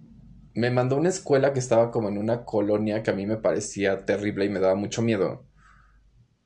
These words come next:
Como castigo, como de, "Güey, traté de meterte a otras escuelas bonitas donde estuvieras cómodo y no quisiste por tus huevos. Entonces mejor te voy a meter a una donde sí te dé miedo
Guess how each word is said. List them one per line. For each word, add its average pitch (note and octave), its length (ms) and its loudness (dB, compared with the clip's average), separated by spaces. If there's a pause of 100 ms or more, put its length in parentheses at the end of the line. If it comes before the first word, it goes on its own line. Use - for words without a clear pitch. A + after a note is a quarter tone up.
(220)
Como G#2 260 0
castigo, A2 500 0
como F#2+ 220 -2
de, F#2+ 380 -2
"Güey, G#2+ 360 0
traté A2 280 0
de E3 100 2
meterte A2 420 -2
a - 40 -4
otras G#2+ 200 -2
escuelas G#2+ 720 0
bonitas G#2+ 680 0
donde G2+ 160 0
estuvieras G#2 360 0
cómodo G#2+ 400 0
y G2+ 100 -6
no G2 220 -4
quisiste A#2 500 -2
por G#2 220 -6
tus C#3+ 160 -4
huevos. G#3 480 2
Entonces G#2 400 -2
mejor E3 360 2
te A#2 60 2
voy G2+ 140 0
a G2 40 -4
meter G2+ 260 -4
a G2 60 0
una F#2+ 220 -6
donde F#2+ 220 -6
sí C3 240 -4
te D#3+ 100 2
dé E3 100 2
miedo G#2+ 440 0